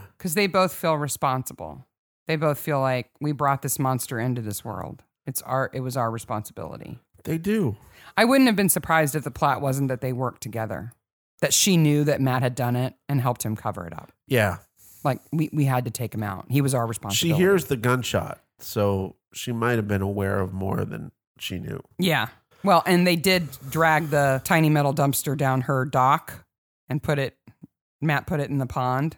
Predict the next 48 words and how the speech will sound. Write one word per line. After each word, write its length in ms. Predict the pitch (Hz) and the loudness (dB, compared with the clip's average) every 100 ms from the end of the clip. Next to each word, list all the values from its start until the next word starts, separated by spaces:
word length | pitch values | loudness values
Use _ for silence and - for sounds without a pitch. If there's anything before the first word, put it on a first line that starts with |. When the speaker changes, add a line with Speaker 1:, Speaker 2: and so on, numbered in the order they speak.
| _ | _
Speaker 1:
So 160 | - 139 | -4 -2
Speaker 2:
Yeah. 160 | 131 127 _ _ _ _ _ _ _ - _ _ _ | -2 -6 _ _ _ _ _ _ _ -20 _ _ _
Speaker 1:
she, 260 | - 170 - | -4 -2 -2
she 160 | - | 0
might 240 | 156 127 123 | 2 0 -2
have, 160 | 120 - - | -6 -10 0
she 220 | - 269 | 2 4
could 160 | 311 | 4
have 120 | 269 - | 4 4
easily 360 | 240 196 202 | 2 4 4
have 200 | 160 131 | 4 4
been 160 | 165 180 | 4 4
a 80 | 170 | 4
witness. 400 | 185 185 185 - | 2 2 0 2
She's 260 | 170 143 | 0 2
not, 260 | 156 147 131 | 2 2 0
but 100 | 156 | -2
she 120 | - | -2
could 220 | - 147 | -2 0
have 140 | 156 - | 2 2
been. 340 | 165 160 165 | 2 4 2
And 180 | 143 143 | 0 0
I 60 | 135 | 2
think 200 | 143 - | 0 -2
he 140 | 156 | -2
would 160 | 143 135 | 0 0
have 120 | 139 | 0
known 240 | 135 131 | 2 2
that 100 | 131 | 2
if 80 | 131 | -2
she'd 240 | - 135 | -2 -2
seen 220 | - 147 131 | 0 0 0
him 100 | 127 | 0
doing 320 | 131 127 131 | -2 -2 -2
it, 240 | 135 - | -4 -4
that 200 | 135 - _ | -6 -8 _
she 260 | - - 127 | -12 -6 -6
would 160 | 120 120 | -6 -6
understand. 640 | 117 - - 104 104 104 - | -6 -8 -10 -10 -10 -10 0
Speaker 2:
So 180 | 147 | 4
it's 120 | 135 - | 4 2
Caro's 480 | 147 135 127 123 | 2 4 4 2
house 320 | - 113 113 113 | 2 2 2 -4
of 120 | 101 | -4
coffee, 400 | - 107 - 113 | 0 0 0 -8
computers, 640 | - 104 95 110 - 92 | -4 -4 -4 -6 -6 -8
and 140 | 95 | -10
corpses. 560 | - 107 98 - - | -4 -4 -4 -10 -14